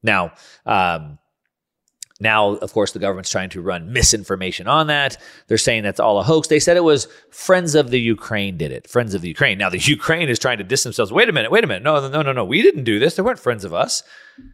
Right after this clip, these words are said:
So we're supposed to believe that just some, you know, run-of-the-mill terrorist used a sailboat and went to one of the most highly patrolled areas of water in the world, went thousands of miles down under the ocean, uh, and were able to blast through layers of concrete.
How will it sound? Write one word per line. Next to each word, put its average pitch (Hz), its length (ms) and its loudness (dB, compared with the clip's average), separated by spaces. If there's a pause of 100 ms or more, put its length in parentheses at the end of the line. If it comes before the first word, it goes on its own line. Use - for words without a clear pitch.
(320)
So - 140 4
we're 156 140 6
supposed 170 340 2
to 151 80 -6
believe 127 400 0
that 104 400 2
just - 340 -2
some, 92 560 -4
you 101 120 -4
know, 85 360 -6
run-of-the-mill 104 600 0
terrorist 101 520 0
used 98 280 -2
a 87 40 -6
sailboat 120 720 0 (280)
and 110 100 -8
went 117 160 -2
to 120 140 0
one 120 160 0
of 104 100 -4
the 104 180 -4 (200)
most 120 320 0
highly 165 440 2
patrolled 139 460 0
areas 127 260 2
of 110 80 -4
water 104 360 2
in 180 160 -2
the 180 80 2
world, 85 440 -4 (220)
went 123 220 -6
thousands 165 260 2
of 165 80 -2
miles 139 280 0
down 113 320 -2
under 127 180 -4
the 117 140 2
ocean, 82 440 -6 (240)
uh, 87 380 0
and 107 180 -6
were 113 120 2
able 123 180 2
to - 100 -4
blast 104 720 0
through 104 520 0
layers 123 500 0
of 107 140 -8
concrete. 110 720 -6